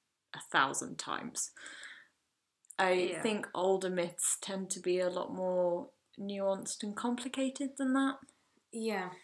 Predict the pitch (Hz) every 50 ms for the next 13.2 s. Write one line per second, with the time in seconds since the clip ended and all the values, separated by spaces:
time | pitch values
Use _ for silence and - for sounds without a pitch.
0 | - - - _ _ _ _ _ _ _ - - 196 214 214 220 - - 247 240
1 | 247 247 240 - - 247 254 262 262 254 240 226 220 - - _ _ _ _ _
2 | _ _ _ _ _ _ _ _ - 202 208 220 220 226 214 - - - - -
3 | - _ - - 208 214 214 202 190 190 190 190 196 208 214 220 233 233 - -
4 | - 185 180 175 180 - 185 180 175 180 - 233 233 226 226 - _ _ _ 214
5 | - - 190 185 185 - - 214 202 196 190 190 190 180 175 175 175 - _ _
6 | _ _ _ _ _ _ _ _ _ _ _ _ 226 269 269 277 285 269 247 262
7 | 269 262 226 233 240 233 233 233 220 - - - 208 202 196 196 196 220 214 202
8 | - 185 180 175 - - - 185 185 180 175 - - 196 208 208 208 208 - 208
9 | 196 190 190 185 185 - - - 185 180 180 175 175 175 - - - - - _
10 | _ _ _ _ _ _ _ _ _ _ _ _ _ _ - - 208 196 196 190
11 | 185 180 180 175 175 - - - - 185 175 180 180 180 202 190 185 180 175 175
12 | 190 175 170 165 160 - 180 170 160 - - 170 165 160 - 160 160 - - -
13 | - - -